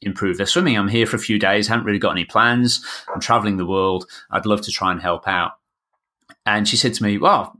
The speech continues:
you know, the coach is away at the moment. Why don't you come and, come and help out?" And I remember organising, the, the, the lovely, lovely family, the Sharmas, they actually took me in and, uh,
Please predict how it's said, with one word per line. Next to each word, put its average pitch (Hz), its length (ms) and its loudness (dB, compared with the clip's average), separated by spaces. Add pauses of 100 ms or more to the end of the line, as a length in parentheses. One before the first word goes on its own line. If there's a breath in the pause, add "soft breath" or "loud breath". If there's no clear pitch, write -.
(140)
you 113 80 0
know, 98 120 -2
the - 80 -14
coach 135 320 -2
is 98 80 -4
away 110 200 2
at 107 100 0
the 80 60 -10
moment. 87 340 -4
Why 104 160 2
don't 104 180 -2
you 104 60 -12
come 104 160 -4
and, 98 220 -4 (260 loud breath)
come 104 120 -4
and 92 80 -4
help 104 220 0
out?" 110 220 2
And 101 80 -2
I 107 40 2
remember 131 520 2 (380 loud breath)
organising, 101 800 2
the, 113 220 0
the, 110 220 -4 (100)
the 110 140 -2
lovely, 123 480 0
lovely 104 260 0
family, 98 540 0
the - 100 -12
Sharmas, 101 540 0
they 104 80 2
actually 107 220 -2
took - 240 -4
me 104 180 0
in 92 100 -2
and, 90 240 -6
uh, 90 280 -2